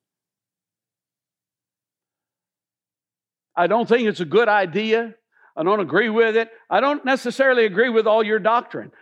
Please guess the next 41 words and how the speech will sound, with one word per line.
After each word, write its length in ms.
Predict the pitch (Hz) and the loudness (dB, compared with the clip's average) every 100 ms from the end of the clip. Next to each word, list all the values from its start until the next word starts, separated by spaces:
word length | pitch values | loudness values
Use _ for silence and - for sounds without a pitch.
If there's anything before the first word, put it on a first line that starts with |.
| _ - | _ -10
I, 120 | 135 - _ - | -10 -10 _ -6
I, 140 | 143 - _ 120 | -4 -4 _ -4
I 160 | 139 | 0
don't 180 | 240 247 | 0 2
believe 300 | 220 262 262 | 2 2 0
it's 200 | 190 - | -4 -6
through 180 | 165 151 | -2 0
Mary. 420 | 143 123 104 90 _ - | 0 -2 -4 -14 _ -12
I, 100 | 127 | -8
you 220 | 135 175 | -2 0
know, 160 | 165 151 | 2 2
I, 480 | 135 202 196 135 202 | 2 0 0 -2 0
I 20 | |
don't 420 | 226 247 247 - | 0 -2 -8 -4
believe 400 | 202 214 247 220 | 0 2 2 0
you 200 | 190 156 | 0 -4
have 400 | - 226 233 - | -2 -2 -2 -2
to 100 | 175 | -2
be 160 | 165 165 | 0 0
water 340 | 151 151 135 | 2 0 0
baptized, 560 | 131 127 117 127 220 175 | 0 0 0 0 0 -2
so 60 | |
you 160 | 165 139 | -8 -6
should 280 | 160 233 120 | -6 -6 -4
be. 180 | 123 | -6
If 100 | 214 | -6
you're 100 | 120 | -6
not, 320 | 117 185 185 - | -4 -4 -4 -6
you're 100 | 123 | -8
just 200 | 156 - | -10 -10
a 60 | |
rebellious 640 | 107 104 135 180 120 - - - - - - | -12 -4 -2 0 -2 -6 -18 -20 -20 -20 -6
kid 280 | - 208 131 | 0 2 2
in 80 | 127 | -2
the 80 | |
house. 440 | 117 240 147 170 - _ - _ - | -2 -2 -2 -4 -10 _ -20 _ -6
You 140 | 143 | -2
know, 180 | 151 160 - - | -2 -4 -10 -12
I, 200 | 151 196 - | -4 -2 0
I 180 | 170 208 | 0 2
don't 260 | 233 226 | 0 -2